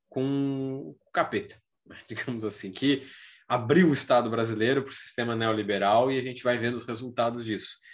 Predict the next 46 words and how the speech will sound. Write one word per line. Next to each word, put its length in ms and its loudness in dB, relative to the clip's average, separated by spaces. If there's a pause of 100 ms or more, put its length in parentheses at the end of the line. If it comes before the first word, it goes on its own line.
(420)
A 200 0
gente 160 -6
não 100 2
pegou 340 6
os 140 4
bônus, 540 4
né, 160 -4
que, 240 -6
que, 320 -10
que 100 -12
as 80 -10
pessoas 320 -8
falam 300 -2
assim 240 -8
que 100 -20
pegaram. 320 -4 (840)
É, 380 4
mas 640 0
há 80 2
uma 160 8
possibilidade, 760 2
de 80 -4
acordo 280 -4
com 80 -6
as 80 -8
pesquisas, 480 -4
que 80 2
esse 180 2
governo 380 0
volte. 600 2
É, 280 -6
o 60 -2
que 80 -8
as 80 -8
pesquisas 460 -4
têm 100 -6
mostrado 580 0
é 120 2
a 60 2
vitória 380 -4
do 120 -2
Lula 320 4
no, 580 -4
no 140 -10
segundo 420 -6
turno, 800 0